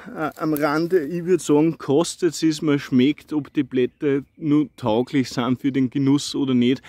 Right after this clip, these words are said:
Ähm, d-, das stimmt schon, je länger dass das in der Blüte ist, umso eher habt ihr die Chance, dass das, äh, schon scharf schmeckt oder unangenehm schmeckt.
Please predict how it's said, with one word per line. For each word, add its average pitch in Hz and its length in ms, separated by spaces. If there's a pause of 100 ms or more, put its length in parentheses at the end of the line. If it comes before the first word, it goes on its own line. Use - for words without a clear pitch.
(420)
Ähm, 131 240
d-, - 400 (340)
das 147 120
stimmt 165 420
schon, 147 220
je 135 240
länger 135 440
dass 139 200
das 147 180
in 143 140
der 139 80
Blüte 151 400
ist, 151 200
umso 143 300
eher 139 480 (100)
habt - 380
ihr 143 120
die 131 40
Chance, 123 480
dass 135 220
das, 143 320
äh, 123 320
schon 127 160
scharf 131 480
schmeckt 139 480
oder 139 320
unangenehm 135 600
schmeckt. 127 360